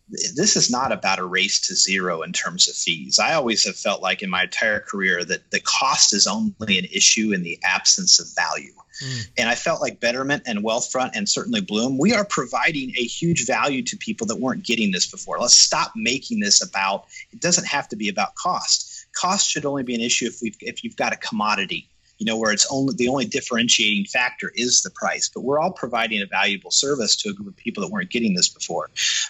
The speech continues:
Speaker 1: But, and, and so I say that because Betterment and Wealthfront are managing, um, you know, rollover I R As or Roth accounts or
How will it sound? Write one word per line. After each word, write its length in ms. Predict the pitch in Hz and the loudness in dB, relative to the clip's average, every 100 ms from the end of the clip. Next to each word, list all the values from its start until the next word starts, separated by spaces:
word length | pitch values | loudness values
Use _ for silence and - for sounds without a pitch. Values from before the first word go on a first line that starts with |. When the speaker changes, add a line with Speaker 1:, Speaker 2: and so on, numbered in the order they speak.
| - | -2
Speaker 1:
But, 240 | 135 - - | -4 -4 -2
and, 140 | 131 143 | -2 0
and 120 | 131 | 2
so 120 | - | 2
I 60 | 113 | 2
say 180 | - 196 | 0 0
that 140 | 107 | -2
because 280 | 113 117 98 | -4 -6 -4
Betterment 380 | 120 113 107 98 | -4 -2 -2 -2
and 100 | 104 | 0
Wealthfront 460 | 147 180 107 101 - - - | -2 -2 -4 -4 -6 -16 -6
are 80 | 104 | 0
managing, 880 | 104 120 143 139 104 101 95 98 - _ | 2 2 0 -2 -2 -2 -2 -4 -10 _
um, 420 | 107 98 92 92 82 - | -2 0 0 -4 -8 -6
you 120 | 104 | -2
know, 240 | 92 87 _ _ _ _ _ 113 | -2 -2 _ _ _ _ _ -2
rollover 580 | 123 123 120 107 104 95 | 0 2 0 0 0 2
I 160 | 95 | 2
R 180 | 95 92 | 2 2
As 460 | 92 92 90 92 90 | 2 2 2 0 0
or 140 | 87 | -2
Roth 400 | 87 95 95 - | -2 0 0 -4
accounts 720 | 98 - 92 87 87 90 - 110 | -10 -6 -2 -2 -2 0 0 -2
or 360 | 98 92 92 | -6 -4 -4